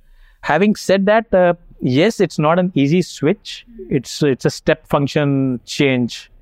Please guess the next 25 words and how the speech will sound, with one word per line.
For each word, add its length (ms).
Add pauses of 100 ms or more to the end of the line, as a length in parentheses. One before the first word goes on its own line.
(440)
It's 140
a 60
completely 400
different 360
environment, 840
uh, 240
from 260
a 60
regulated, 720
very 240
well-defined, 880
values-driven 760
organization 840
to 440 (800)
not 240
so 140
structured, 680
a 80
bottom-line 560
driven 300
organization. 640
The 80
context 640
changes, 340
the 140